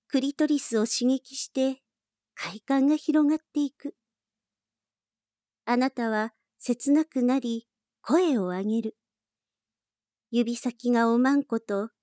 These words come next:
クリトリスへの愛撫を続ける。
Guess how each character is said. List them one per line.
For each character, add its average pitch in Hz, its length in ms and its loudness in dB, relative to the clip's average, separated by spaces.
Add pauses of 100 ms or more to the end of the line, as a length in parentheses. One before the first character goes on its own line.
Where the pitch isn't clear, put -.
(180)
ク 220 120 0
リ 240 140 -4
ト 311 140 -2
リ 294 120 0
ス - 220 -4
へ 208 80 2
の 196 280 -2 (160)
愛 277 240 -2
撫 233 220 -2
を 208 60 -4
続 - 400 -12
け 226 140 -6
る。 - 160 -12